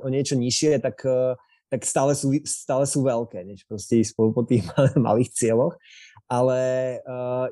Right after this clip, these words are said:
je dobré sa zamyslieť aj na tom worst case scenario, že čo najhoršie sa môže stať. A proste, keď si povieš, že vlastne nič, mm, ja som to spomínal aj v knihe, že mne vlastne šéfka, ktorej som sa ako dosť obával, že čo na to povie, tak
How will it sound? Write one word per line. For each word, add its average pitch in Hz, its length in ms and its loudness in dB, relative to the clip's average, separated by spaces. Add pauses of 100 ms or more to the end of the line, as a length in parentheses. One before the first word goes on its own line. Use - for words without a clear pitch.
je 147 80 4
dobré 170 320 4
sa 151 160 -2
zamyslieť 147 480 -2
aj - 80 -6
na - 80 -10
tom 139 80 -4
worst 135 320 -2
case 143 160 0
scenario, 135 480 -2
že 104 160 -20
čo 190 400 2
najhoršie 143 640 2
sa 135 160 0
môže 120 400 0
stať. - 480 -10 (560)
A 113 160 2
proste, 127 320 4
keď 143 160 2
si - 80 -2
povieš, 147 320 6
že 135 60 6
vlastne 147 260 4
nič, 123 480 4 (720)
mm, 127 400 4
ja 123 80 4
som 143 80 6
to 135 80 4
spomínal 135 480 4
aj 135 160 2
v - 80 -20
knihe, 151 240 4
že 123 320 2
mne 123 240 -2
vlastne 123 320 -4
šéfka, - 400 -2
ktorej 123 240 -4
som 123 80 -4
sa 123 160 0
ako - 80 2
dosť 123 320 2
obával, 131 400 4
že 117 160 0
čo - 80 -2
na 123 80 0
to 113 160 -2
povie, 123 320 4
tak 117 160 -4